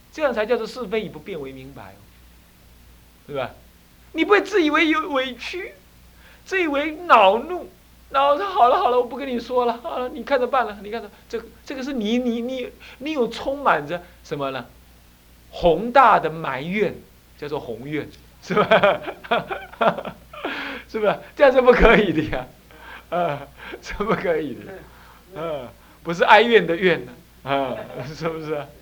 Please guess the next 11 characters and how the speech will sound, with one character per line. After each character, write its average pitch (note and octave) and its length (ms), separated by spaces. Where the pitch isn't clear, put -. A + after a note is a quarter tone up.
<laughs> - 1400
开 A2+ 140
玩 A2 180
笑， G#2 160
啊， C3 320
是 D#3 120
不 C3 60
是？ B2+ 140
对 C3+ 100
不 B2+ 60
对？ G#2 100